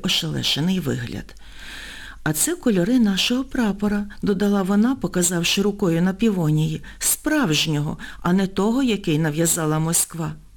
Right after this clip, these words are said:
Вона говорила надто небезпечні речі. Найобачніше було б забратися геть, але мама, здається, забула про обережність. «Прапор Латвії біло-вишневий?» перепитала вона.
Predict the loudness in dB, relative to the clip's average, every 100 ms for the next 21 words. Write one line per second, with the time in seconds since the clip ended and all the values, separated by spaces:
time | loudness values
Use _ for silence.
0 | -20 -10 -2 0 2 2 2 2 2 2
1 | 2 0 -2 -8 -8 2 4 4 0 -2
2 | -2 0 0 0 -2 -4 -2 0 2 2
3 | 0 -2 -2 -4 -6 -14 -16 -6 0 4
4 | 4 2 0 0 2 2 2 2 2 2
5 | 0 0 0 0 0 0 0 0 -2 0
6 | 0 -2 -8 -12 -10 -8 -6 0 2 4
7 | 4 4 2 2 0 0 -2 0 -2 -2
8 | -2 0 0 0 0 0 0 -2 -2 0
9 | 0 0 -2 -2 -2 -2 -2 -4 -10 -20
10 | -20 -20 -20 -20 -4 0 0 0 2 2
11 | 2 0 0 2 2 2 2 2 2 0
12 | 2 2 2 2 0 -2 -8 -20 -8 0
13 | 0 2 0 0 2 2 2 2 2